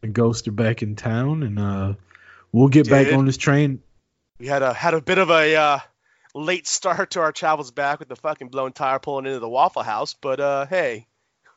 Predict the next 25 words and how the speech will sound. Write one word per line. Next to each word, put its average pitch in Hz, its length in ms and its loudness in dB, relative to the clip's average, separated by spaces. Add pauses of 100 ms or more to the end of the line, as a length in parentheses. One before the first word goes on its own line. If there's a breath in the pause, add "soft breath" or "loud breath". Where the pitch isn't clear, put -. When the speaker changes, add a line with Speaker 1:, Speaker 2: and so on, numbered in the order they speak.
(680 soft breath)
Speaker 2:
s-, - 140 -8
five 135 260 2
hours 139 240 2
later 135 180 -2
we 123 60 -8
were 127 100 -4
on 123 100 -2
the 120 60 -6
road, 117 380 -4 (200)
and 101 140 -12
then 101 80 -10
we 101 80 -12
were 98 100 -14
home. 92 340 -16
So 92 400 -12 (180)
Speaker 1:
I, 107 180 -10 (160)
I've 135 140 2
Speaker 2:
um, 139 60 -2
Speaker 1:
had 131 280 0
that 107 140 -6
blowout 110 400 0
shit. - 160 -12
That 113 100 -4
shit's - 300 -8
scary. 95 540 -6